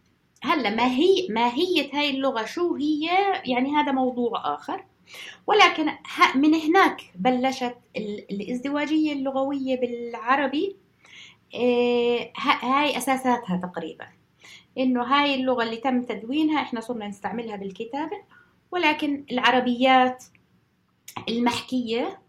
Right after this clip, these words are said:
آه، طبعًا اللغة المدونة بالكتب ومحطوطة على الرف، يعني حت-، آه، لا تتغير،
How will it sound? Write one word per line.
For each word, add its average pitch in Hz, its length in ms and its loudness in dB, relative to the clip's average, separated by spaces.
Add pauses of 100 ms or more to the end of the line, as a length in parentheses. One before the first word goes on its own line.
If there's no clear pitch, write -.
(140)
آه، 208 220 -4
طبعًا 262 360 -2
اللغة 247 440 -2
المدونة 247 640 0
بالكتب 233 500 -4
ومحطوطة 220 540 -8
على 202 120 -8
الرف، 277 560 -8
يعني 208 320 -6
حت-، - 400 -6
آه، 233 600 -4
لا 330 180 2
تتغير، 240 840 -2